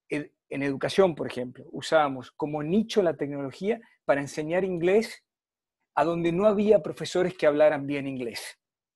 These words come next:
¿sí? Para complementar a la enseñanza de matemáticas donde no teníamos suficientes capacidades por parte de los profesores.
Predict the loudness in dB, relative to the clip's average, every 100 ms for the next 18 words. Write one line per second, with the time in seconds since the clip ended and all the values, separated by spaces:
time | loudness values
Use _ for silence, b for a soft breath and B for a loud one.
0 | _ _ -4 -4 -4 b b b b _
1 | _ 4 6 4 -2 _ _ _ -2 0
2 | 2 2 2 4 6 6 -2 -4 -6 -6
3 | -6 -4 -4 -4 -2 -2 -2 0 0 0
4 | -2 -2 0 -2 -2 0 0 0 -4 -6
5 | -10 -12 -12 -10 -8 -4 -4 -4 -4 0
6 | 0 0 -8 -6 -8 -6 -10 -10 -16 -14
7 | -10 -10 -10 _